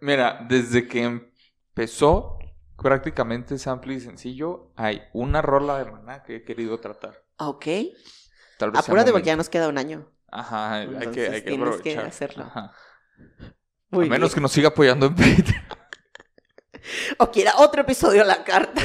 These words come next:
Speaker 1: Exacto, eh, o sea, dice, "Labios compartidos, adelante", ¿sabes? Ahí bien.
Speaker 2: Yo quiero saber la segunda parte, "Labios
Speaker 1: Ajá.
Speaker 2: compartidos, tomen mi dinero", adelante. Entonces ya, sin más por decir, este fue el significado de Mariposa Traicionera de Maná.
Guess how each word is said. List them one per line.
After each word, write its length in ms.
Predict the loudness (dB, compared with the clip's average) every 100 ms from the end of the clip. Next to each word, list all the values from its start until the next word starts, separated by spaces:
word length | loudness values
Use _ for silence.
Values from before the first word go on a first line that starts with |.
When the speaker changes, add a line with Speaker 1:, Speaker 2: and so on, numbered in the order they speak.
| 0
Speaker 1:
Exacto, 720 | 0 -2 -2 -2 -6 -2 0 2
eh, 220 | 0 0
o 100 | -4
sea, 140 | -4
dice, 340 | -4 -6 -10 -10
"Labios 260 | -10 -8
compartidos, 580 | -8 -4 -4 -2 -4 -6
adelante", 520 | -8 -8 -6 -6 -8
¿sabes? 340 | -8 -8 -8 -10
Ahí 240 | -12 -14
bien. 140 | -6
Speaker 2:
Yo 100 | -2
quiero 140 | 2 4
saber 180 | 6 6
la 80 | 6
segunda 360 | 2 0 2
parte, 320 | 2 2 2
"Labios 260 | 4 6 6
Speaker 1:
Ajá. 80 | 4
Speaker 2:
compartidos, 560 | 0 0 2 0 2
tomen 240 | 2 2 4
mi 80 | 2
dinero", 560 | 2 -2 -4 -6 -12 -6
adelante. 540 | -4 -4 -6 -12 -20 _ _ -20 -20 _ _ _ _ _ _ -20 -20 -6 -4 -4 -12 -20 -8
Entonces 500 | -6 -2 -2 0 0
ya, 200 | 0 0
sin 200 | -2 -2
más 200 | -2 -4
por 160 | -2 -2
decir, 320 | -2 -2 -2 -2
este 220 | -2 -2
fue 120 | -2
el 60 | -2
significado 680 | -4 -4 -6 0 4 4
de 80 | 4
Mariposa 520 | 2 0 0 -2 -2 -2
Traicionera 760 | -2 -4 -6 -4 0 0 0
de 180 | -2 -4
Maná. 420 | -4 -6 -6 -8